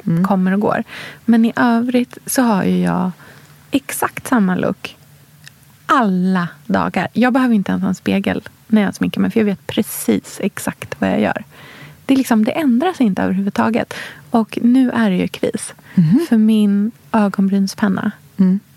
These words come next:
Speaker 2: Och ögonbrynen är ju det viktigaste för mig.
Speaker 1: Mm.
Speaker 2: Det är liksom, om jag bara får göra en sak så vill jag göra ögonbrynen.
Speaker 1: Mm.
Speaker 2: Eh,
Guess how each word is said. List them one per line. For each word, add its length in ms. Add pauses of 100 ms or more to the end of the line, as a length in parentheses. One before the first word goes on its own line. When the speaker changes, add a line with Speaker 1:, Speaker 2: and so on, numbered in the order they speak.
(100)
Speaker 2:
Och 160
ögonbrynen 600
är 180
ju 180
det 120
viktigaste 500
för 100
mig. 180 (120)
Speaker 1:
Mm. 260 (100)
Speaker 2:
Det 80
är 80
liksom, 280
om 120
jag 100
bara 100
får 140
göra 80
en 280
sak 260
så 80
vill 100
jag 100
göra 260
ögonbrynen. 600
Speaker 1:
Mm. 260 (500)
Speaker 2:
Eh, 180